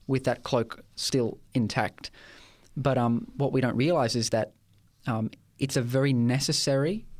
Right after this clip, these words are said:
part of salvation for God to diagnose and make us know what our problem is. Because if God wasn't, didn't do that, how can we experience the blessings that he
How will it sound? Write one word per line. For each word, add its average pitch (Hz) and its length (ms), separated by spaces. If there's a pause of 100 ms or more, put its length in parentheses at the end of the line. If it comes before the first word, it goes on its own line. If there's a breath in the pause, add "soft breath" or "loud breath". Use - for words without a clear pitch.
(360)
part 135 220
of 123 100
salvation 123 720 (320 loud breath)
for 131 140
God 127 340
to 123 240 (300)
diagnose 135 840 (460)
and 127 180
make 139 280
us - 260
know 123 420
what 117 200
our 107 80
problem 107 360
is. - 300 (460 loud breath)
Because 139 200
if 139 120
God 160 200
wasn't, 135 500
didn't 135 200
do 143 160
that, 117 140
how 147 120
can 165 160
we 151 100
experience 139 720
the 127 80
blessings 123 440
that 123 140
he 117 260